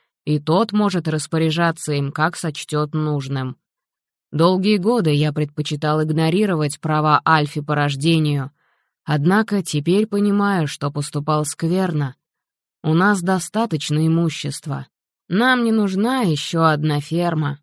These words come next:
тогда как для него ферма значит очень много. К тому же, это весьма малая компенсация того, на что он имел бы право, если бы Илай не погиб на войне.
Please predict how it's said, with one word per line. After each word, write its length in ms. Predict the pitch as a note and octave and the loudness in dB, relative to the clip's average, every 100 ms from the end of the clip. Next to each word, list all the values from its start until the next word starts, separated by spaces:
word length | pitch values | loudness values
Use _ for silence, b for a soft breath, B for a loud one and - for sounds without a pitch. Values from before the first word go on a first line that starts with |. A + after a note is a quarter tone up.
| _ _ | _ _
тогда 400 | D3 D3 D3+ D3+ | -4 -2 0 0
как 220 | D#3 D3+ | -2 -2
для 160 | D3+ D3+ | 0 0
него 480 | D3+ D3+ F3+ A3+ | 0 0 0 -2
ферма 540 | G3 - E3+ G3 F#3 D#3 | -2 -2 0 0 0 0
значит 540 | C#3+ D#3+ F3 F#3 E3 - | 0 0 -2 -4 -8 -4
очень 480 | E3 F3+ F3 E3 | 0 0 -2 -2
много. 680 | D#3+ D#3 D3+ D#3+ E3+ D3+ B2+ - _ _ _ _ _ _ | 0 0 0 0 0 -2 -4 -10 _ _ _ _ _ _
К 80 | |
тому 420 | - D3+ D3+ F3 A3 | -2 0 2 2 0
же, 420 | G#3+ A3 F#3 D3 _ | 0 0 -2 -4 _
это 320 | - F3+ A3+ A#3+ | -2 0 0 0
весьма 420 | A#3 - F3 G3 | -2 -2 0 2
малая 460 | G3 A3+ B3 D#3 | 2 0 0 0
компенсация 880 | C#3+ C#3+ C#3+ C#3+ D3 D#3 D#3 - D3 | 0 -2 0 -2 -2 -2 -2 -2 -4
того, 400 | C#3+ D3 C#3+ E3 | 0 0 0 0
на 160 | G#3+ D3+ | 0 -2
что 300 | D3 - E3+ | -4 -2 0
он 160 | E3+ D#3+ | 2 2
имел 300 | D#3+ D#3+ D#3 | 2 2 2
бы 140 | D3+ | 0
право, 520 | D3 D#3 E3+ G3 D3 b b b b _ | 0 2 2 2 -2 b b b b _
если 420 | D#3 D3+ D3 D#3 | 0 2 0 0
бы 200 | D3+ D3+ | 2 2
Илай 380 | D3 D3 F#3 F#3 | 2 2 0 0
не 160 | D3+ | 0
погиб 480 | D3 D3 C#3 D3+ D3 | 0 -2 0 -2 -2
на 140 | D3+ C#3+ | -4 -2
войне. 600 | C#3+ C#3+ C#3+ C#3+ C3+ | 0 0 0 -2 -4